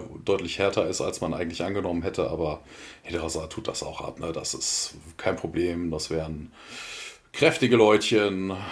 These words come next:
harte, harte Kerle und Weiber. Harte Kerle und harte Weiber? Hm, klingt mehr wie ein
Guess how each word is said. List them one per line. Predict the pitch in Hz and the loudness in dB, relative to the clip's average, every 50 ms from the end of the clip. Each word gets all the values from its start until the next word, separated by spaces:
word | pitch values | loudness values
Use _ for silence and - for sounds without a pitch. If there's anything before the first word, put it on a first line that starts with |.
| - - - | -6 0 4
harte, | 123 127 120 - - 123 113 101 101 98 95 82 - - - - | 4 4 4 2 0 0 0 2 0 -2 -4 -8 -12 -10 -2 2
harte | 123 127 120 117 | 2 2 2 2
Kerle | 110 - 123 110 101 101 110 117 110 107 104 101 98 - - - - - - - - - - _ | 2 4 4 4 4 4 6 6 6 6 6 4 2 0 -6 -12 -18 -20 -20 -20 -20 -20 -16 _
und | - 117 98 - - - - | -8 -8 -8 -8 -10 -12 -12
Weiber. | 107 95 98 101 104 107 107 104 101 95 92 92 - - _ _ _ - - - - | -6 -2 0 2 2 2 2 2 2 2 0 -2 -4 -10 _ _ _ -20 -18 -14 -14
Harte | - 80 92 107 120 - | -10 -8 -8 -8 -8 -8
Kerle | 120 - 104 98 107 110 | -6 -6 -4 -4 -2 -4
und | 107 - 101 95 - - | -6 -6 -10 -12 -14 -14
harte | - - - - - 92 | -14 -12 -12 -12 -8 -6
Weiber? | 92 95 113 123 135 143 135 - | -6 -4 -4 -4 -6 -6 -8 -10
Hm, | 104 101 - 85 87 87 85 - 95 82 82 - - - - - - - - - _ - | -10 -12 -12 -12 -12 -12 -10 -8 -10 -10 -10 -12 -16 -18 -18 -16 -16 -18 -18 -20 _ -16
klingt | - - 98 98 90 - - - - - _ | -10 -8 -6 -8 -8 -10 -14 -16 -18 -14 _
mehr | 95 92 95 95 90 82 | -4 -2 0 0 0 -2
wie | 92 90 - | -2 -2 -2
ein | - 85 85 82 85 - | -2 -2 -2 -4 -4 -6